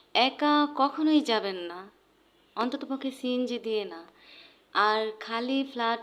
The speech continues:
রেখে কখনোই যাবেন না। আর যদিও বা যান, আপনাদের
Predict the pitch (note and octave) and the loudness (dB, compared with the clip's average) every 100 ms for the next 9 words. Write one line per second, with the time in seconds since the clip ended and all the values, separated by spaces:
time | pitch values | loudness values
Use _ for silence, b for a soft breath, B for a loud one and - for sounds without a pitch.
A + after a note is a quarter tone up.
0 | A#3 A3 A3 A#3 B3 A3 A3 A#3 A3+ G3 | -4 -4 -2 -6 -4 -6 -4 -4 -4 -4
1 | E3+ F3 F3 - G3+ G#3 G3+ G3+ A#3 C4 | -8 -8 -10 -6 -6 -6 -10 -6 -2 0
2 | C4 C4 B3 A3 C4 B B B - F#3+ | 0 0 0 -2 -4 B B B -10 -8
3 | F#3+ A#3+ A#3+ B3+ | -6 -6 -4 -2